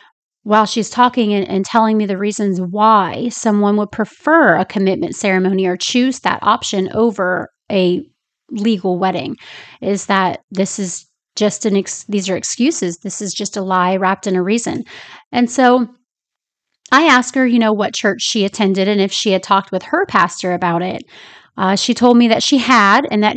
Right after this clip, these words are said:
he said he would get back with her, but that was three months ago and she hadn't heard anything from him. So I said, "Well, to be completely honest with you, I think that the reason that you haven't heard back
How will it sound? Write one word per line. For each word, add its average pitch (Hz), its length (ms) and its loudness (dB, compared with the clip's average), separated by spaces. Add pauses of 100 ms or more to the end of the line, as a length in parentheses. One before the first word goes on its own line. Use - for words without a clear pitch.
he 233 280 2
said 226 280 2
he 220 120 2
would 202 140 2
get 185 260 -4
back 247 300 2
with 208 140 -4
her, 170 320 -2 (560)
but 202 140 4
that 226 180 4
was 202 120 -4
three 220 280 4
months 226 280 4
ago 185 200 2
and 180 100 4
she - 160 -2
hadn't 190 320 -2
heard 381 180 2
anything 196 420 4
from 170 220 -2
him. - 220 -8 (500)
So - 140 -2
I 269 60 6
said, 262 280 2
"Well, 202 360 6 (480)
to - 120 -2
be 233 120 2
completely 214 520 2
honest 277 400 4
with 196 180 -2
you, 208 120 4
I 202 100 4
think 226 260 0
that 214 120 -4
the 196 100 -6
reason 214 300 0
that 202 80 0
you 175 80 0
haven't 190 380 -2
heard 208 260 0
back 202 340 2